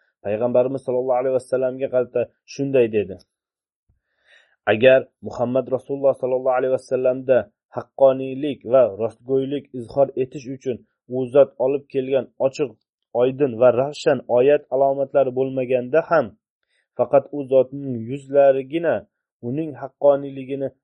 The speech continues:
isbotlash uchun yetarli edi." U o'z,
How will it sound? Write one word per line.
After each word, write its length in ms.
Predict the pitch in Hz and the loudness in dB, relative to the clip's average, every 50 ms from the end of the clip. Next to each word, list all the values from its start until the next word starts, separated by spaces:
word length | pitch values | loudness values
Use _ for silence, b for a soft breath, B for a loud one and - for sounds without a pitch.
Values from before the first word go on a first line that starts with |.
| _ - | _ -16
isbotlash 640 | 120 - - - 135 131 123 123 131 151 160 156 - | -16 -16 -8 0 0 2 2 2 2 0 0 0 -2
uchun 260 | 147 131 - 135 120 101 98 | -12 -12 -10 -10 -10 -10 -8
yetarli 540 | 104 117 123 123 143 135 123 123 143 170 170 147 | -6 -6 -4 0 2 2 2 2 2 0 2 2
edi." 200 | 127 107 98 90 - _ _ _ _ _ _ _ _ _ _ _ _ _ _ _ _ _ - | 2 2 0 -6 -8 _ _ _ _ _ _ _ _ _ _ _ _ _ _ _ _ _ -10
U 80 | 131 135 - - - 127 | -8 -8 -8 -2 2 4
o'z, 320 | 139 147 151 151 151 135 | 6 6 6 4 2 0